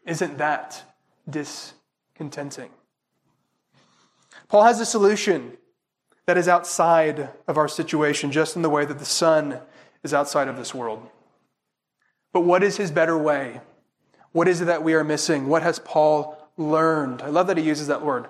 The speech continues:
that I have learned something. He's learned a secret. Second half of twelve through the beginning of, through all the way of thirteen, he says,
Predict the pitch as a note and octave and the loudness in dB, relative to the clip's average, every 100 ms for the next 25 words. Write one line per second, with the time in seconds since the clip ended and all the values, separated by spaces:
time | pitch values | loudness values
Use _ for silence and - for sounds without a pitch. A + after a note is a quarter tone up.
0 | - _ E3 D#3+ D#3+ D3+ D#3 E3 E3+ D#3+ | -20 _ -2 0 0 -2 0 0 0 0
1 | C3 G#2+ - _ - C3 A2 A2 G#2 _ | -4 -10 -16 _ -14 -14 -12 -16 -18 _
2 | _ _ _ _ - - D#3+ D#3+ F3 E3+ | _ _ _ _ -8 -2 0 2 2 2
3 | - F#3 - C#3+ - - _ - - _ | 0 -2 0 -2 -4 -20 _ -20 -20 _
4 | - - G3 G3 F3+ F3+ F3 - F3+ E3+ | -2 0 2 4 4 2 -2 2 4 4
5 | E3+ E3 D#3+ D#3 D#3+ E3 D#3 D#3 - C#3+ | 2 -2 -2 0 0 0 -2 -6 -10 -2
6 | F3+ D#3+ D#3+ D#3 D#3+ D3+ - E3 D#3+ D#3+ | 4 4 4 4 4 2 0 -4 -2 -2
7 | C#3 C#3 D3 C#3+ C3+ - | -2 -2 -2 -2 -2 -4